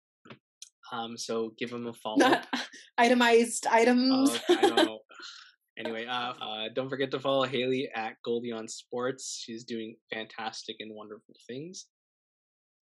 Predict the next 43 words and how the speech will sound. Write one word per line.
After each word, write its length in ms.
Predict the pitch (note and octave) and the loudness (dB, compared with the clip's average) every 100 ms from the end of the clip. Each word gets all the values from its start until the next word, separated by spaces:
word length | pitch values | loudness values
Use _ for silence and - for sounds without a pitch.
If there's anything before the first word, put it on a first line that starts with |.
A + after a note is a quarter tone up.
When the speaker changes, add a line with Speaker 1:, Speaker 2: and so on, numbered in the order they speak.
| _ _ - - - _ G#3 | _ _ -20 -20 -20 _ -2
Speaker 2:
Um, 320 | G#3 G#3 G#3 | 2 2 2
and 240 | G#3+ G#3+ | 0 2
don't 120 | A#3 | 0
forget 200 | A#3+ B3 | 0 -2
to 60 | A#3+ | 0
follow 220 | A3 G#3+ | 4 4
our 320 | G3+ G3 F#3+ G3 | 4 4 2 2
network 420 | A#3+ C4+ C#4 C4+ | 0 2 2 2
at 180 | F#3+ F#3 | 0 0
Garage 240 | F#3+ F#3+ - | -2 -4 -2
Door 160 | F#3 | -4
Sports 420 | F#3+ B3+ C#4 - - | -2 0 0 -2 -10
and 200 | F#3 F#3 | -8 -6
check 220 | - G3+ | -6 -2
out 220 | G3 F3+ - | 0 0 -2
garage 340 | F3+ F#3 F3 | -2 -2 -4
door 200 | E3+ E3+ | -4 -4
sports 460 | F3 - D#3+ D3+ - | -4 -10 -10 -12 -10
dot 240 | D#3+ C3 - | -6 -6 -8
com. 280 | - - - - _ - - - - | -14 -12 -14 -20 _ -20 -20 -12 -4
Speaker 1:
Thank 220 | D#3+ C#3 | -4 -4
you 140 | C#3 - | -6 -6
all 260 | A#2+ B2+ - | -4 -4 -2
for 100 | B2 | -4
listening, 680 | B2+ D3 - F3 G3+ A#3+ A3+ _ | -2 -4 -6 -8 -8 -8 -12 _
and 240 | A#2 A#2 A2+ | -10 -8 -6
we 100 | A#2 | -4
hope 220 | A#2+ A#2 | -4 -4
you 220 | B2 A#2+ A#2 _ - | -4 -6 -8 _ -12
can 100 | A#2+ | -8
pick 220 | C#3+ C3+ | -6 -4
a 40 | B2+ | -4
new 200 | C3 C3 | -4 -6
team. 300 | - D#3+ F#3+ | -6 -4 -4
If 140 | D#3+ A#2+ | -6 -8
you 80 | A#2 | -4
can, 380 | D#3+ F3 G3 - - | 0 0 -2 -6 -14
shoot 300 | - A#2+ A#2 | -12 -10 -10
us 140 | A2+ A#2+ | -10 -8
a 40 | |
message 440 | A#2+ A#2+ - C3 | -8 -8 -8 -6
about 340 | C3 C#3+ D3 - | -6 -4 -4 -6
that, 220 | F#3+ | -6